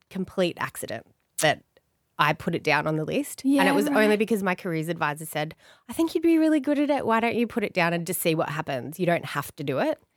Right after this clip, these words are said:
Speaker 2: Were you, in that moment, could you have decided to do something else? Or you were like, "I'm just gonna give this a crack"?
Speaker 1: I'm like, "I'm just gonna give it a go." So I did a combined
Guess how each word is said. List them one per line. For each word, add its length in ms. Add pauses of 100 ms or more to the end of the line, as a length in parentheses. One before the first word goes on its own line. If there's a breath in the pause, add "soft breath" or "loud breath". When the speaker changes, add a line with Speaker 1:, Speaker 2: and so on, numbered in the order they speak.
(120)
Speaker 2:
Were 120
you, 220
in 120
that 160
moment, 320
could 180
you 60
have 160
decided 500
to 120
do 160
something 360
else? 320
Or 40
you 160
were 60
like, 200
"I'm 120
just 120
gonna 100
give 160
this 140
a 60
crack"? 500
Speaker 1:
I'm 100
like, 200
"I'm 120
just 140
gonna 160
give 140
it 60
a 40
go." 180
So 140
I 60
did 200
a 80
combined 880